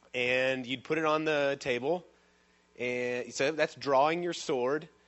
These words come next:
and you'd have to put your hand on top of it. And then they would give you a passage, and you'd have to get to it as fast as you could. And the first one there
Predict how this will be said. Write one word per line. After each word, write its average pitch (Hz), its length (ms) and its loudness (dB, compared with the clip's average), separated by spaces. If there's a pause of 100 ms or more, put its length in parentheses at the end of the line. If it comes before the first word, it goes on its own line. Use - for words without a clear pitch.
(140)
and 123 80 -10
you'd 123 100 -4
have 135 100 -6
to - 60 -20
put 165 140 -4
your 160 120 0
hand 151 340 0
on 151 160 0
top 131 280 0
of 127 140 -4
it. 202 240 -2 (640)
And 127 180 -4
then 143 160 0
they 143 140 4
would 135 200 -4
give 170 180 2
you 214 140 6
a 214 60 8
passage, 175 800 2 (440)
and 139 80 -4
you'd 156 80 0
have 170 100 0
to 156 60 -6
get 214 220 2
to 233 100 4
it 208 60 4
as 175 100 -6
fast 220 260 6
as 202 100 -6
you 208 80 -6
could. 170 220 0
And 160 80 -4
the 160 60 -6
first 190 220 0
one 175 120 -4
there 160 160 -2